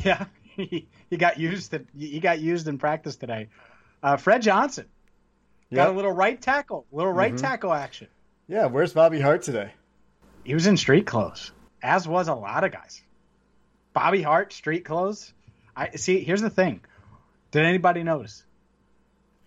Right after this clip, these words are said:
Speaker 2: I mean, me as a Twitter observer of training camp, I did notice because people said that he wasn't out there at practice, but you were watching the practice. How did Fred Johnson do at right tackle today?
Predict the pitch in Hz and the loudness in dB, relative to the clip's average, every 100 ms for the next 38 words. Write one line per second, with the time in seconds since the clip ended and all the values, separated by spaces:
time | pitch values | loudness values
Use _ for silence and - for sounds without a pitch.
0 | - 143 151 156 139 147 170 135 123 - | -6 -2 0 0 0 2 2 0 -4 -4
1 | 202 202 151 120 131 131 123 123 - 135 | 0 4 4 4 2 2 2 -2 0 0
2 | 131 123 135 120 165 160 165 151 127 113 | 2 2 2 4 4 6 6 6 4 2
3 | 117 - 120 131 123 - 147 170 165 147 | 0 -2 4 4 4 2 0 2 2 4
4 | 127 123 120 127 120 123 120 123 117 110 | 4 2 2 2 2 0 0 0 -4 0
5 | 117 113 113 - 120 117 165 208 139 113 | 0 0 -4 -6 -8 -4 -2 2 2 2
6 | 139 170 - 127 113 117 113 - - 156 | 4 4 2 -6 -2 0 -2 -2 4 4
7 | 151 160 143 156 147 143 135 165 123 120 | 6 2 4 4 2 0 -2 0 2 0
8 | 117 110 110 107 107 | 0 -2 -2 -6 -6